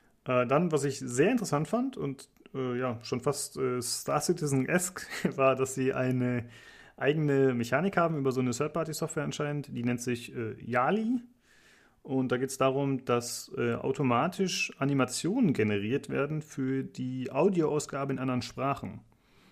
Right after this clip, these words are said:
Äh, das heißt, ja, es wird halt, äh, ja, die, die,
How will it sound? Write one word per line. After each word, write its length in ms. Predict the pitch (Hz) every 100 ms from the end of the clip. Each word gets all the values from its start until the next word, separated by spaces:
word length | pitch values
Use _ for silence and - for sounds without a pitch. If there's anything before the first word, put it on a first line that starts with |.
| _ _ -
Äh, 180 | 117 113
das 140 | 110
heißt, 440 | 127 120 - - - _
ja, 140 | 123 110
es 100 | 131
wird 100 | 123
halt, 300 | 120 117 120
äh, 260 | 117 110
ja, 140 | 113 104
die, 420 | 120 113 104 107
die, 320 | 113 104 101